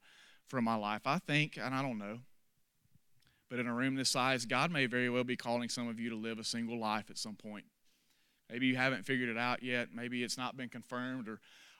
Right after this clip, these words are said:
affirmed to it. And by all means, look and search and, and send Valentines and, and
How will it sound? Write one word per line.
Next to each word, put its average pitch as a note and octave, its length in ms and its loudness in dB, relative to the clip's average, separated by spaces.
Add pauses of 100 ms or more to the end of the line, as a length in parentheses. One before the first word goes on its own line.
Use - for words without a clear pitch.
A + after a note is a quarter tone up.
affirmed C3+ 520 0
to C3+ 200 0
it. D#3 140 -2
And C3 80 -10
by A2+ 140 0
all C3 300 4
means, C3+ 460 0
look D3 380 4
and A#2+ 100 -2
search D3+ 540 2 (160)
and, G#2 340 -4 (420)
and A2 280 0 (760)
send D3 340 4
Valentines C#3+ 760 6
and, A2+ 200 -4
and G#2+ 260 -2